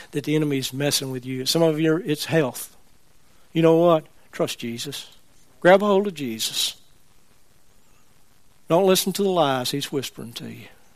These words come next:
Trust, just stand firm. Over the next few weeks, we're gonna learn how to stand firm and what it means to stand firm and why we can stand firm, okay? Today,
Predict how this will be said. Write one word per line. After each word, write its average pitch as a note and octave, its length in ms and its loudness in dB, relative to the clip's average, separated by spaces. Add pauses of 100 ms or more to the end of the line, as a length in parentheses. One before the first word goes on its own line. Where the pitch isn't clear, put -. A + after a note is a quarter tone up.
(460)
Trust, - 560 -2
just D3+ 200 -4
stand G3 680 6 (400)
firm. - 460 -14 (1400)
Over D#3 180 2
the D#3 80 2
next F3 280 4
few F#3 200 0
weeks, F#3 300 2 (460)
we're E3 160 2
gonna F3 240 2
learn E3 400 2 (180)
how D3 320 -4
to B2 80 -4
stand G#2+ 480 -8
firm G#2 320 -12
and A2+ 140 -12
what E3 180 0
it - 80 -8
means D#3 340 -4
to C#3 100 -6
stand C#3+ 440 -4
firm C3+ 240 -6
and B2+ 140 -10
why E3 240 0
we D#3+ 160 -2
can E3 420 -2
stand B2+ 460 -10
firm, A#2 300 -14
okay? C#3 260 -10
Today, F3+ 480 8